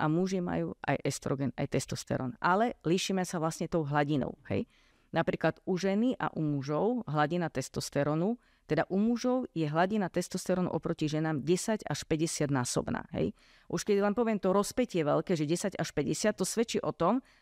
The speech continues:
že tá hladina nie je jedna línia, hej, že to nie je proste jedna čiarka, ale má to isté rozpätie,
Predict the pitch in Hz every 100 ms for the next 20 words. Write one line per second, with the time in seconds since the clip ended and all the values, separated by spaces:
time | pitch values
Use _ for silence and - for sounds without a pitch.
0 | - 180 220 180 185 202 202 190 185 208
1 | 208 180 190 185 180 175 165 196 180 160
2 | 58 - 160 185 185 185 196 180 - -
3 | 165 170 180 - - 147 185 165 160 151
4 | - 160 - - 185 - 147 - - 233